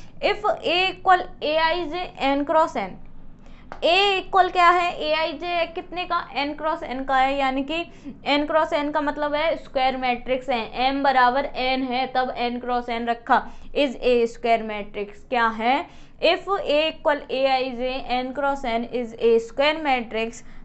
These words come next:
then A minus lambda I is called the characteristic matrix। तब A minus lambda I क्या कहलाएगी? कैरेक्टरिस्टिक मैट्रिक्स कहलाएगी। यहाँ डिटर्मिनेंट नहीं है, डिटर्मिनेंट होता तो इक्वेशन बनती, डिटर्मिनेंट होता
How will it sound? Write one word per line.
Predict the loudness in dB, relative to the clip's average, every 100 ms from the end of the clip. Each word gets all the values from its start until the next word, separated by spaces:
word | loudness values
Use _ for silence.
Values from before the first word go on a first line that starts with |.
| 0
then | 4 6 4 2 -4 -12 -4
A | 0 2
minus | 0 -2 -2 -4 -2
lambda | -2 -2 0 -2 0 4
I | 4 4 -2 -4
is | -4
called | 0 2 2 0
the | -2
characteristic | 0 -2 -2 -4 -6 -4 -4 -2
matrix। | -4 -4 -6 -6 -4
तब | -6
A | -4 -6
minus | -4 -4 -6 -6
lambda | -6 -2
I | -2 -2
क्या | -2
कहलाएगी? | 0 0 0 0 -2 -4 -16 0
कैरेक्टरिस्टिक | 4 4 4 -2 -4 -4 -2
मैट्रिक्स | -2 -2 -4 -2
कहलाएगी। | 2 4 4 2
यहाँ | 0 0 -2
डिटर्मिनेंट | -2 -4 -6 -6 -6 -6
नहीं | -6 -8
है, | -10 -10 0
डिटर्मिनेंट | 2 4 2 0 -2 0
होता | 0 0
तो | -2
इक्वेशन | -6 -4 -4 -4 -2
बनती, | -4 -4 -10 -10 -18 2
डिटर्मिनेंट | 2 4 0 -2 -4 0
होता | 2